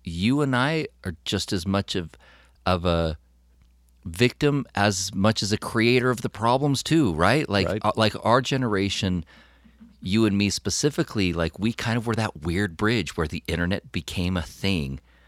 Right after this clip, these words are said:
Speaker 1: But even then, old internet, the old dial-up stuff was so slow that you had to wait for your sibling to get off the phone with their, with their boyfriend.
Speaker 2: You, you'd watch the screen load one line at a
Speaker 1: One
Speaker 2: time.
Speaker 1: line at a time, man.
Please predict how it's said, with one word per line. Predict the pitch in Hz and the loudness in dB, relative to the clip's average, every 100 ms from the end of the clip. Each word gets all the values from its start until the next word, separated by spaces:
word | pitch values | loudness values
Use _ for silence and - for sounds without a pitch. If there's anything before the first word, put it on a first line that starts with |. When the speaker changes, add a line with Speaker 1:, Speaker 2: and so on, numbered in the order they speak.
| _ _ _ - | _ _ _ -4
Speaker 1:
But | 107 | 0
even | 139 156 139 | 2 2 0
then, | 143 175 170 - _ _ _ | 0 0 -4 -8 _ _ _
old | - 175 | 2 2
internet, | 180 180 185 - | 4 2 2 0
the | - - | -2 2
old | 151 156 | 4 4
dial-up | 135 175 180 | 4 4 2
stuff | - - 185 | -2 -2 0
was | - | 0
so | - 170 | 0 0
slow | - 170 | 2 2
that | 180 147 151 | 2 0 2
you | |
had | 151 | 2
to | 123 | 2
wait | 101 160 | 0 0
for | - 139 | 0 -2
your | 107 95 | 0 0
sibling | - - 185 175 165 | 2 4 4 6 4
to | 143 | 2
get | 117 151 | 4 4
off | 151 | 4
the | - | 0
phone | - 156 151 165 | 0 2 4 2
with | 160 | 2
their, | 165 | 0
with | 131 - 131 135 | 0 -4 -2 2
their | 165 | 2
boyfriend. | 147 185 226 - 113 85 71 | 6 6 6 4 4 4 0
Speaker 2:
You, | - 143 | -2 0
you'd | 143 123 | 2 4
watch | 127 131 - | 6 6 4
the | 127 | -8
screen | - 135 131 120 | -6 -2 0 4
load | 120 131 | 6 6
one | 120 117 123 120 | 4 4 4 2
line | 120 117 123 | 4 4 4
at | 123 | 4
a | 135 | 6
Speaker 1:
One | 185 | 8
Speaker 2:
time. | 190 | 8
Speaker 1:
line | 185 202 | 8 8
at | 196 | 4
a | 175 | 0
time, | - - 190 233 147 82 | 0 6 8 8 6 6
man. | 117 170 185 | 6 4 2